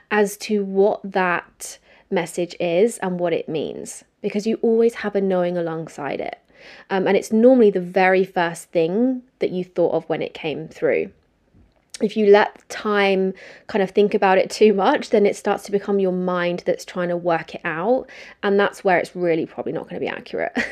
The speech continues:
<laughs> So you really need to listen to that initial knowing that you had when you saw it as to what it meant and what it is, um, and what it's representing. Um, and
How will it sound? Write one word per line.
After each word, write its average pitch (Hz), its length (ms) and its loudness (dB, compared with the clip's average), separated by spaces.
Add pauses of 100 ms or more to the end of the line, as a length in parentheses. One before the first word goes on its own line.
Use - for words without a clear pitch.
(120)
<laughs> 247 80 0
So - 240 -12
you 233 360 4
really 240 220 8
need 226 240 2
to 202 100 0
listen 185 420 -2
to 175 200 0
that 165 240 -2 (400)
initial 196 1000 2 (480)
knowing 190 640 2
that 196 120 -2
you 185 100 -8
had 185 240 -4
when 180 140 -2
you 180 60 -4
saw 175 380 -2
it 185 140 2
as 185 160 -8
to 190 120 -12
what 196 200 2
it 202 100 -2
meant 175 380 -4
and 170 120 -8
what 160 140 -2
it - 160 -6
is, - 480 -8 (320)
um, 180 220 -4
and 180 160 -4
what 175 120 -2
it's - 160 -6
representing. 170 800 -8 (760)
Um, 180 580 0 (300)
and 196 720 2